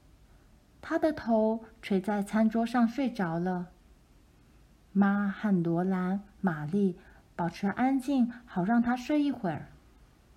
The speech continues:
可是爸一下子又醒了过来，他跳起来，大声对妈说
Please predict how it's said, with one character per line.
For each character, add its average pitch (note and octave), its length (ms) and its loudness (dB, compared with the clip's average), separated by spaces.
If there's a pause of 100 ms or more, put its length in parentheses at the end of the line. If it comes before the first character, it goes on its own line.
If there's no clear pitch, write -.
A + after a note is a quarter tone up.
(500)
可 - 120 -4
是 C#4 160 -2
爸 C#4+ 260 0
一 B3 80 2
下 C4+ 300 0
子 A#3+ 160 -2
又 B3+ 140 2
醒 G3+ 320 0
了 D#3 80 -4
过 A#3 240 2
来， F3+ 340 -2 (400)
他 G3 140 -4
跳 A#3+ 260 0
起 G3 220 -4
来， D#3 280 -8 (240)
大 G#3 160 -2
声 G#3+ 220 0
对 A3+ 140 0
妈 G#3+ 200 0
说 A3+ 520 -2